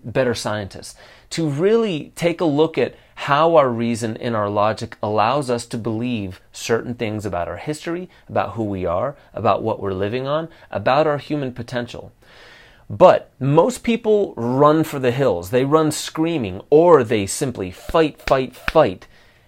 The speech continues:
at anything that challenges their beliefs. I personally love when my beliefs are rattled by new incoming information.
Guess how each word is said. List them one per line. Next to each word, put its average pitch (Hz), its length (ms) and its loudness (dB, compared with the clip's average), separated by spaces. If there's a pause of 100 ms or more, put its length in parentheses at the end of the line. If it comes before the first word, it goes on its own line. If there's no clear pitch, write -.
(140)
at 113 320 0
anything 190 480 0
that 156 180 -2
challenges 131 920 -4
their 107 240 0
beliefs. 98 560 -6 (400)
I 156 200 2
personally 156 560 -2
love 135 340 2
when 113 140 -4
my 98 160 -2
beliefs 95 360 -8 (120)
are 107 120 0
rattled 98 540 0
by 92 360 -2 (120)
new 120 540 -2
incoming 120 520 -6
information. 113 800 -8